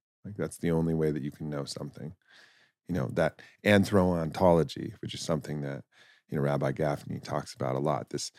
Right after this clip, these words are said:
knowing in the body, which is a innate feminine sense, that's been suppressed. And the magical arts, the healing arts,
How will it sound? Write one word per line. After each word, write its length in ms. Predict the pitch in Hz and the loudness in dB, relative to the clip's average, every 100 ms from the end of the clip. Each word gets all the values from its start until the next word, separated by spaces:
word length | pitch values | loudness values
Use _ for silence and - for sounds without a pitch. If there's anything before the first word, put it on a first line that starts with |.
| - - - | -20 -4 4
knowing 500 | 95 87 92 90 82 | 8 8 8 4 4
in 120 | 73 | 0
the 60 | 69 | 0
body, 400 | 78 78 69 65 | 0 0 -2 -8
which 180 | - - | -12 -14
is 140 | 69 | -10
a 160 | 67 65 - - | -10 -10 -16 -10
innate 340 | 85 82 82 - | -4 -2 -4 -8
feminine 560 | - 85 80 73 71 69 | -8 -4 -2 -2 -6 -8
sense, 400 | - 78 60 - | -6 -6 -6 -2
that's 260 | 78 73 | 0 0
been 180 | - 67 | -4 -10
suppressed. 640 | - - - - - - _ _ _ _ _ _ _ - | -12 -12 -10 -10 -12 -20 _ _ _ _ _ _ _ -2
And 540 | 82 76 67 65 55 - _ _ | 0 0 0 -4 -8 -14 _ _
the 80 | - | 2
magical 540 | 85 92 90 87 71 - | 6 6 6 2 0 -2
arts, 360 | 67 64 - | -4 -4 -6
the 100 | - | -6
healing 420 | 85 110 107 92 80 | -2 2 4 4 0
arts, 500 | 69 60 - - - | -6 -10 -12 -12 -12